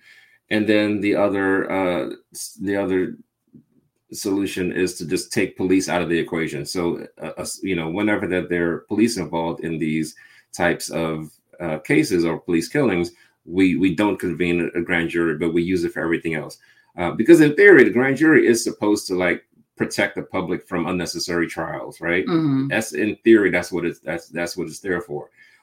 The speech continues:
Speaker 1: But in cases involving the police,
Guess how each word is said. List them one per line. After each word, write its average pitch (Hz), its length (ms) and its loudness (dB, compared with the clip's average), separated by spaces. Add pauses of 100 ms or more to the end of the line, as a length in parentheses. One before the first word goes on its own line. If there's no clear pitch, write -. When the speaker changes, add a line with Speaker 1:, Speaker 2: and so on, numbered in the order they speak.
(100)
Speaker 1:
But 95 400 -2 (320)
in 110 160 0
cases 123 380 4
involving 92 420 -2
the 76 80 -4
police, 98 680 0